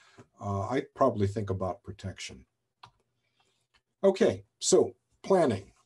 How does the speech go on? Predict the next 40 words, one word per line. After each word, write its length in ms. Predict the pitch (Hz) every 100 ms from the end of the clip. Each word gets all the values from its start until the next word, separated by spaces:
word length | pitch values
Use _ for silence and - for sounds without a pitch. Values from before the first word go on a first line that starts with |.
| -
Um, 720 | 131 127 127 127 123 120 101 _ _ _ _ _ _ _ _ _ _ _ _ _ _ _
you 100 | -
know, 140 | 170 147
I 60 |
think 260 | 135 233 220
we 80 | 185
can 160 | 170
assume 760 | 139 - - 190 175 170 165 151 _ _
in 220 | - 135 131
the 80 |
C 240 | 123 - 135
T 180 | - 127
C 260 | - 147
world 380 | 120 117 117 110
that 180 | 110 104
the 80 | 104
dispatcher 600 | 107 113 - 110 101 110
will 160 | 101
be 180 | 101 101
at 120 | 98
the 80 | -
console. 720 | - 135 131 117 123 113 101 _ _ - - - - _ _
Um, 540 | 127 107 107 104 104 101 - - -
<laughs> 320 | _ _ _
but 180 | 139 107
we 120 | 120 104
do 160 | 226 220
need 220 | 151 147
to 100 | 123
figure 360 | - 123 117
out 160 | 113 120
where 140 | 110
the 100 | 104
phones 340 | 101 127 113 104
are 60 |
gonna 220 | 101 104 98
be 160 | 101
on 160 | 92 90
the 80 | 80
layout. 480 | 85 80 78 -